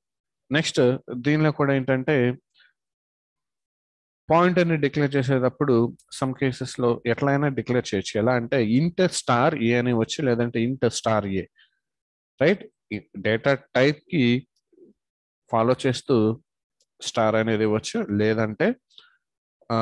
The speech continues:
వేరియబుల్ ఏదైతే డిక్లేర్ చేస్తామో దానికి ముందు కూడా మనం స్టార్ అని, asterisk సింబల్ ని మనం ఇవ్వచ్చు అన్నమాట.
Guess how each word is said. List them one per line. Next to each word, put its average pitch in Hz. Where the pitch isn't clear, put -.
వేరియబుల్ 120
ఏదైతే 117
డిక్లేర్ 110
చేస్తామో 110
దానికి 110
ముందు 117
కూడా 110
మనం 107
స్టార్ 101
అని, 143
asterisk -
సింబల్ 90
ని 165
మనం 190
ఇవ్వచ్చు 80
అన్నమాట. -